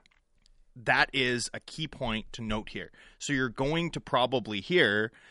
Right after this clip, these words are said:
some conflicting reports. They are not actually conflicting. This is the game that gets played at this time of the year, particularly for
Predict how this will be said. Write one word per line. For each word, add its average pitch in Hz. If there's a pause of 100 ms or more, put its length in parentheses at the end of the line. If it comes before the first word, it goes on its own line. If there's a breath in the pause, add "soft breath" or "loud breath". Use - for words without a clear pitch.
(100)
some 127
conflicting 123
reports. 104 (100)
They 127
are 120
not 127
actually 123
conflicting. - (340 soft breath)
This 135
is 143
the 139
game 123
that 117
gets 107
played 95
at 113
this 113
time 104
of 101
the 98
year, 90
particularly 135
for 92